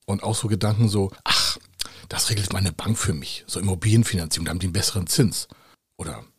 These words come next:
„Das kriegen die dann schon hin.“ Und mit einmal bekommen Sie eine Absage,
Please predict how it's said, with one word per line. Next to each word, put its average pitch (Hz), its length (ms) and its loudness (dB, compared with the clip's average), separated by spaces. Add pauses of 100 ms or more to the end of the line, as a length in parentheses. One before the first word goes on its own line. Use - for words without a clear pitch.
(220)
„Das - 160 -4
kriegen 131 180 8
die 123 60 10
dann 110 120 6
schon 95 180 2
hin.“ 113 280 4 (600)
Und 110 140 4
mit 127 100 6
einmal 165 220 6
bekommen 147 300 4
Sie 139 80 4
eine 123 100 4
Absage, 113 640 2